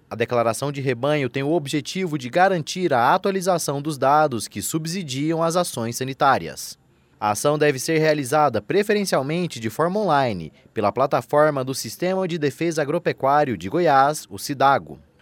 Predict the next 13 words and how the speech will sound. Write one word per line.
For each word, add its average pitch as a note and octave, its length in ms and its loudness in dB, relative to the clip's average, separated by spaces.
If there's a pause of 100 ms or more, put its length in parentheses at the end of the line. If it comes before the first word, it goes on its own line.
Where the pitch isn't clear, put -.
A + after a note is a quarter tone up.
(140)
Propriedades D#3 680 2
em F#3 120 0
espólio D#3 600 2
e G#2+ 100 -2
o B2 60 -4
produtor F#3+ 480 0
que F3 100 -8
tiver E3+ 300 0
dúvidas C#3 580 -4
em C3+ 100 -6
relação C#3+ 480 -2
à D3 60 2
declaração C3+ 800 -2